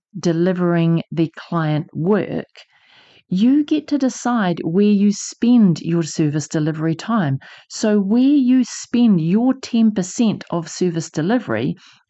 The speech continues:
is up to you. And if, like me, you might decide to spend that ten percent on client management. Everything else is done by your team.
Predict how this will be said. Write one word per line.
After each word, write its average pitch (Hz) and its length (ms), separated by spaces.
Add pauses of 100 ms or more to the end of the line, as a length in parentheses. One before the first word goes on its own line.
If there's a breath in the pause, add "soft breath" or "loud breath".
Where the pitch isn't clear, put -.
is 185 180
up - 220
to 165 140
you. 156 360 (840 soft breath)
And 196 320
if, 185 360
like 147 420
me, 208 500 (400 loud breath)
you 254 200
might 214 320
decide 175 720 (100)
to 175 120
spend 202 540
that - 280
ten 196 260
percent 170 500 (380 loud breath)
on 185 260
client 160 540 (100)
management. 135 680 (920 soft breath)
Everything 285 760 (100)
else 185 460
is 185 240
done 160 520
by 147 180
your 151 180
team. 135 460